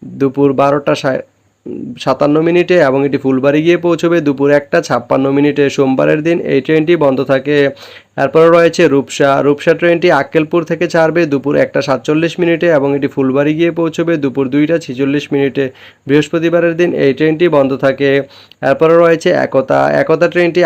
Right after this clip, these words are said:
আক্কেলপুর থেকে ছাড়বে বিকাল চারটা পঁয়ত্রিশ মিনিটে এবং এটি ফুলবাড়ি গিয়ে পৌঁছবে বিকাল পাঁচটা আটচল্লিশ মিনিটে। এই ট্রেনটির কোনো অফ ডে নেই। এরপরে রয়েছে বারেন্দ্রা। বারেন্দ্রা ট্রেনটি আক্কেলপুর থেকে ছাড়বে বিকাল পাঁচটা বাউন্ন মিনিটে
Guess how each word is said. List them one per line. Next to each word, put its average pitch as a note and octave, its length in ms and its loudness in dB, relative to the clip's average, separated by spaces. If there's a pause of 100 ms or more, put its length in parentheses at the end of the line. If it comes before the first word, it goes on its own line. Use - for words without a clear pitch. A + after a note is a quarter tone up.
আক্কেলপুর D#3+ 460 -4
থেকে E3+ 140 -4
ছাড়বে E3 380 0
বিকাল C#3+ 380 0
চারটা C#3 340 0
পঁয়ত্রিশ C#3+ 480 0
মিনিটে E3+ 300 0 (100)
এবং C3+ 200 0
এটি C3 140 -2
ফুলবাড়ি C3 460 0
গিয়ে E3+ 160 0
পৌঁছবে E3+ 460 -2
বিকাল C#3+ 380 -2
পাঁচটা C#3 440 -2
আটচল্লিশ D3 500 -2
মিনিটে। C#3 320 2 (440)
এই C#3 140 2
ট্রেনটির D3+ 380 0
কোনো F3 220 2 (180)
অফ B2+ 120 0
ডে D3 140 2
নেই। C3+ 260 2 (420)
এরপরে D#3 360 2
রয়েছে E3 420 2
বারেন্দ্রা। C#3 580 2 (120)
বারেন্দ্রা D3+ 480 2
ট্রেনটি E3 420 -2
আক্কেলপুর D3+ 520 -2
থেকে E3 240 -4
ছাড়বে E3 360 0
বিকাল D3 380 0
পাঁচটা C3+ 380 -2 (380)
বাউন্ন C#3 340 2
মিনিটে E3+ 380 0